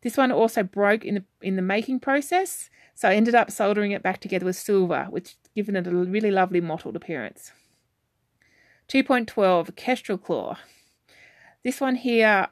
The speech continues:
I use my kestrel claw mould to have two claws going in different directions. This one is resizable and is about the size of a small thumb ring or a large finger ring. Two point thirteen, meat ant nest.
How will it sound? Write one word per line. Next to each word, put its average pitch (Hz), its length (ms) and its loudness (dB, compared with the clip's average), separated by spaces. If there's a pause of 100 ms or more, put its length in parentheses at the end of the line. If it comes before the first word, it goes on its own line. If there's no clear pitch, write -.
I 185 200 2
use 196 480 -2
my 180 140 -6
kestrel 220 420 -8
claw 208 280 -2
mould 277 480 0 (380)
to 208 440 2
have 208 340 -2
two - 240 -4
claws 254 480 0
going 214 360 -2
in 196 60 -2
different 208 260 -8
directions. 170 720 -8 (340)
This - 140 -4
one 233 140 2
is 226 160 -2
resizable 240 760 0
and 202 120 -2
is 202 80 -8
about 202 260 -4
the - 60 -14
size 185 600 -2
of 175 200 -2
a 175 100 -2
small 214 320 -2
thumb 240 300 -4
ring 370 260 -4
or 190 100 0
a 185 60 0
large 175 320 -4
finger - 260 -10
ring. 113 300 -12 (1120)
Two 247 180 -2
point 220 320 0
thirteen, 190 760 0 (280)
meat 214 340 0
ant 185 240 0
nest. - 520 -12